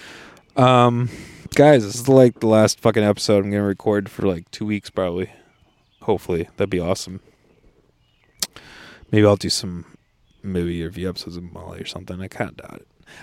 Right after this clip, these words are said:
I feel like that project's kinda dead, but we got a couple of record technically. It could happen. We'll see. Um, guys, every Monday and Thursday at seven P M. I think I already said that, but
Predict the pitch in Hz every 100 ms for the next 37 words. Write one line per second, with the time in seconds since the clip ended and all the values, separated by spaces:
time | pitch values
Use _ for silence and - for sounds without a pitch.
0 | - - 123 95 85 - 87 - - 90
1 | 82 - 85 - - - 62 _ _ _
2 | _ _ 180 190 143 - 127 107 101 110
3 | - 107 101 101 92 - 98 - - -
4 | - - - - - 127 - - - _
5 | - - - - - - - - 147 147
6 | 143 139 - - - 139 131 127 - -
7 | 147 143 127 120 107 113 104 104 - 104
8 | 98 113 110 104 107 85 82 - 92 95
9 | 85 87 92